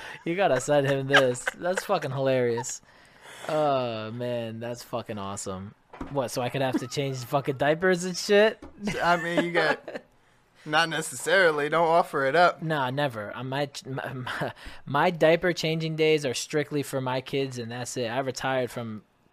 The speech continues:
Speaker 1: like, sympathy
Speaker 2: Ooh.
Speaker 1: changes.
Speaker 2: Yeah.
Speaker 1: Yeah, we ain't doing that no more. I've done enough of those. But I appreciate you coming out here, man, and, um, and,
Speaker 2: Nah, I
Speaker 1: and making the show
Speaker 2: appreciate
Speaker 1: for what
Speaker 2: you
Speaker 1: it is.
Speaker 2: coming out here.
Speaker 1: Yeah?
Speaker 2: Next time you can say that to me 'cause it'll be an
Speaker 1: Okay.
Speaker 2: actual trip for me.
Speaker 1: Okay, well, shit. The, yeah, my boy
Speaker 2: Yeah.
Speaker 1: just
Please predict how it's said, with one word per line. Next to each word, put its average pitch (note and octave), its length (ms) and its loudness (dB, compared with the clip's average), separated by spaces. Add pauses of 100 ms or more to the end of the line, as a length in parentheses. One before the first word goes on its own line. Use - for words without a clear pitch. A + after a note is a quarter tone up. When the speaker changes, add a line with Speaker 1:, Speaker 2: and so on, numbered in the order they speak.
(140)
Speaker 1:
like, G#2+ 380 -12
sympathy C#4+ 520 -4
Speaker 2:
Ooh. - 20 -12
Speaker 1:
changes. A2+ 600 -6
Speaker 2:
Yeah. C3 220 0 (220)
Speaker 1:
Yeah, A#2 260 -10
we C#3 140 -10
ain't C#3+ 120 -10
doing B2 220 -8
that A#2 180 -6
no A2 120 -10
more. G#2+ 320 -12
I've B2+ 120 -10
done B2 140 -6
enough A2+ 240 -12
of A2 60 -12
those. G#2 300 -14 (560)
But A#2 300 -6 (100)
I D3+ 120 2
appreciate D3 760 0
you B2 240 -4
coming A#2+ 300 -6
out A2+ 180 -4
here, A2 140 -6
man, G#2 320 -8
and, G#2 260 -10
um, G#2 520 -8 (340)
and, A#2 180 -8
Speaker 2:
Nah, B2+ 60 2
I C3 160 6
Speaker 1:
and D#3+ 80 0
making G#3+ 240 2
the A#3+ 100 0
show F3 180 6
Speaker 2:
appreciate D3+ 60 0
Speaker 1:
for - 220 4
what - 80 2
Speaker 2:
you - 60 4
Speaker 1:
it - 80 4
is. D3 120 6
Speaker 2:
coming B2+ 160 -4
out A2+ 220 -2
here. G#2 220 -6 (260)
Speaker 1:
Yeah? A#3 320 4 (140)
Speaker 2:
Next E3+ 220 0
time E3 280 0
you C#3+ 80 -4
can D#3+ 120 -8
say C#3+ 200 0
that C3+ 240 2
to C#3+ 80 -8
me C3+ 240 -2
'cause B2+ 160 -8
it'll B2 160 -4
be F#3 80 2
an G3 120 4
Speaker 1:
Okay. B2+ 100 0
Speaker 2:
actual F3 440 2
trip A#2 320 -4
for A2+ 120 -16
me. D#3+ 80 0
Speaker 1:
Okay, C3+ 360 -2
well, C#3+ 220 -2
shit. - 440 -6
The, C3 140 0
yeah, C3+ 280 2
my C3+ 160 -6
boy D#3+ 140 2
Speaker 2:
Yeah. C#3+ 40 2
Speaker 1:
just C3+ 240 -8